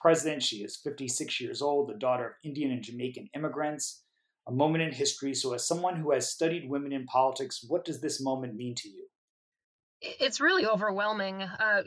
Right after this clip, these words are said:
Speaker 2: quite honestly. And, and I don't know if the emotional impact of it has, has really sunk in yet, uh, for me and for other women across the country. One of the things that I think it's important to point out from the get-go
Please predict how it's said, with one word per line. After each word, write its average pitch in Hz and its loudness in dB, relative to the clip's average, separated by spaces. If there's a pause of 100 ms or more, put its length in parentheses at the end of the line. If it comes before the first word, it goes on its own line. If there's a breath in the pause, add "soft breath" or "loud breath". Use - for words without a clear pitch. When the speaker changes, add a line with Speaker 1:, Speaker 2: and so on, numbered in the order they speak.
(160)
Speaker 2:
quite 220 0
honestly. 196 -2
And, 208 -2
and 214 -2
I 220 0
don't 226 0
know 214 0
if - -6
the 190 0
emotional 196 0
impact 208 -2
of 180 -4
it 180 -2
has, 185 -4 (420)
has 220 0
really 233 2
sunk 226 0
in 220 -4
yet, 175 0
uh, 196 2
for 214 -2
me 202 0
and 185 -2
for 185 -2
other 208 0
women 196 -4
across 175 -2
the 160 -10
country. 165 -8 (420)
One 403 6
of 349 4
the 202 4
things 190 -2
that 190 2
I 180 0
think 202 -6
it's - -12
important 220 2
to 185 -4
point 202 -2
out 185 -2
from 190 -6
the 180 -4
get-go 175 -4